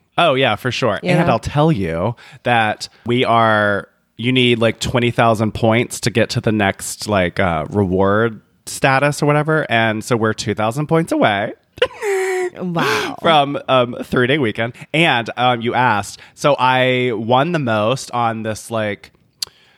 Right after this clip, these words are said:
Speaker 1: well, there was a Wheel of Fortune game, which was really fun. And, like, the higher you bet, the more, like, um, pointers, like, on the merry-go-round, you know, the little click, click, click, click,
Speaker 2: Yeah, yeah,
Speaker 1: like, they
Speaker 2: yeah.
Speaker 1: would illuminate more and more pointers. So I won a lot on that. Then I also won a lot on this, um,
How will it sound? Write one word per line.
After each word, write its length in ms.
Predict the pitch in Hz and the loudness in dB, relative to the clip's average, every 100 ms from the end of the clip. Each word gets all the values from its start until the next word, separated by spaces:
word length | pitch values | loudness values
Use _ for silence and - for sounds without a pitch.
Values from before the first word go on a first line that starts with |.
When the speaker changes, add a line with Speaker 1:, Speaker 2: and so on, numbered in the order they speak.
| _ _ | _ _
Speaker 1:
well, 80 | 139 | 0
there 100 | 147 | 2
was 120 | 143 | 2
a 40 | 135 | 2
Wheel 200 | 139 147 | 4 4
of 100 | 147 | 4
Fortune 500 | 127 123 - 107 101 | 2 2 0 -2 -2
game, 540 | 98 90 82 95 123 117 | -4 -6 -4 -4 -6 -2
which 160 | 117 117 | -2 0
was 120 | 110 | 2
really 160 | 113 104 | 2 2
fun. 360 | 113 101 98 | 2 2 0
And, 200 | 98 98 | -2 -2
like, 300 | 101 98 - | -2 -4 -4
the 100 | 113 | -2
higher 280 | 110 107 107 | 0 2 4
you 160 | 107 104 | 2 2
bet, 300 | 101 98 107 | 2 0 -2
the 60 | |
more, 240 | 101 101 101 | 0 2 2
like, 340 | 95 90 - | 2 0 -4
um, 360 | 87 85 87 - _ _ | -6 -6 -10 -14 _ _
pointers, 480 | - 127 127 143 131 | -2 0 2 0 2
like, 120 | 123 | 0
on 100 | 120 | 2
the 60 | 113 | 2
merry-go-round, 680 | 104 101 107 117 120 120 113 | 2 2 2 2 4 2 2
you 60 | |
know, 60 | 110 | 0
the 100 | 104 | 0
little 220 | 104 98 | 0 -2
click, 260 | - 160 - | -2 -6 -6
click, 140 | 147 | -10
click, 160 | - - | -8 -8
click, 140 | - | 0
Speaker 2:
Yeah, 240 | 185 180 175 | 2 4 4
yeah, 40 | |
Speaker 1:
like, 80 | 170 | 4
they 60 | 170 | 2
Speaker 2:
yeah. 100 | 120 | 2
Speaker 1:
would 80 | 120 | 0
illuminate 400 | 110 107 110 90 | 0 0 -2 -2
more 180 | 101 98 | -2 -2
and 80 | |
more 160 | 98 90 | -2 -4
pointers. 560 | - 98 92 127 139 - - | -4 -6 -2 -4 -4 -12 -2
So 140 | 127 | 2
I 40 | 113 | 4
won 160 | 113 | 4
a 60 | 107 | 4
lot 180 | 98 117 | 4 2
on 80 | 113 | 0
that. 240 | 87 90 - - | -2 -4 -10 -6
Then 120 | 131 127 | 0 0
I 80 | - | 2
also 280 | 120 - 143 | 0 2 2
won 160 | 139 | 2
a 60 | 127 | 4
lot 260 | 117 113 | 4 4
on 180 | 98 110 | 2 0
this, 380 | 110 104 - - | -2 -2 -6 -4
um, 580 | 98 95 87 85 95 | -2 -2 -4 -8 -12